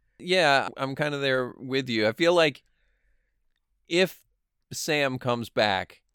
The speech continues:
I hope it's not to, "Hey, we finally got you home." I hope it's more like showing up and saying, like, "No, I'm, I'm out here doing this on purpose, and, uh, you know,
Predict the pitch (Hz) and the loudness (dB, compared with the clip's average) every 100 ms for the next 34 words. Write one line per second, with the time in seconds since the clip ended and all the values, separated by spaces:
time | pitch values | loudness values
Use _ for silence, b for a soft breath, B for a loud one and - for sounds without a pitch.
0 | _ 117 120 127 170 170 139 147 131 123 | _ -2 0 0 0 0 -4 0 2 4
1 | 120 - 127 117 160 185 156 139 127 147 | 0 -6 -4 -2 2 2 0 -4 -2 0
2 | 147 139 131 131 127 127 110 120 131 110 | 2 0 0 2 2 0 -2 2 2 2
3 | 95 95 - _ _ - 123 147 156 - | -4 -10 -16 _ _ -2 2 4 2 -6
4 | 143 139 127 117 101 _ _ _ _ _ | -2 2 4 2 0 _ _ _ _ _
5 | _ _ _ _ _ _ _ - - 160 | _ _ _ _ _ _ _ -12 -4 -2
6 | 147 127 127 123 123 110 107 101 _ - | -2 0 0 0 -2 -6 -8 -12 _ -10
7 | 131 117 95 92 90 - _ _ _ _ | -6 -6 -6 -8 -10 -10 _ _ _ _
8 | _ _ _ _ _ 110 117 117 113 113 | _ _ _ _ _ -6 0 2 2 -2
9 | 110 - 117 117 117 113 110 95 107 104 | -8 -10 -6 -4 -4 -4 -8 -6 -6 -6
10 | 101 - 101 90 104 95 95 - - - | -10 -10 -12 -6 -6 -4 -8 -10 -18 -20
11 | _ 98 95 92 95 85 92 92 - _ | _ -12 -10 -8 -8 -6 -8 -12 -18 _
12 | _ _ _ _ _ _ _ _ - 101 | _ _ _ _ _ _ _ _ -16 -14
13 | - | -14